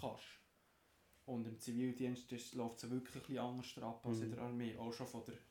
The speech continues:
Speaker 1: vom Umgang her nehme ich jetzt an.
Speaker 2: Also ich fänd, ich, ich sehe es jetzt nicht ganz so, ich will es jetzt nicht zusammenschliessen, weil es gibt halt schon die Leute, die wirklich ein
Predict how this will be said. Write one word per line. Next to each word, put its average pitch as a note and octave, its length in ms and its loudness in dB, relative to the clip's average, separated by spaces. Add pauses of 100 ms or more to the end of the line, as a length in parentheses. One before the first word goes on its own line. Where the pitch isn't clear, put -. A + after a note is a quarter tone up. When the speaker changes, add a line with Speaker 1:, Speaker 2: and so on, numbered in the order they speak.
(480)
Speaker 1:
vom A#2 180 0
Umgang C#3 460 4
her B2+ 180 2
nehme C3 240 2
ich C3 60 4
jetzt C3 240 -4
an. A2 220 -2 (920)
Speaker 2:
Also G#2+ 160 2
ich A2 140 6
fänd, G#2+ 340 0 (640)
ich, - 180 0 (160)
ich - 220 -6
sehe A2+ 140 6
es A2+ 100 0
jetzt G#2+ 180 -4
nicht B2 140 0
ganz A#2+ 220 2
so, B2 80 2
ich A#2 80 4
will G2 80 2
es - 100 -4
jetzt - 220 -6
nicht A2+ 200 0
zusammenschliessen, A2 800 0
weil G2 60 2
es - 140 -6
gibt - 240 -6
halt - 160 -8
schon G#2+ 260 2 (640)
die A2+ 160 4
Leute, G#2 300 2
die - 60 -18
wirklich G#2 380 2 (120)
ein G2 80 -8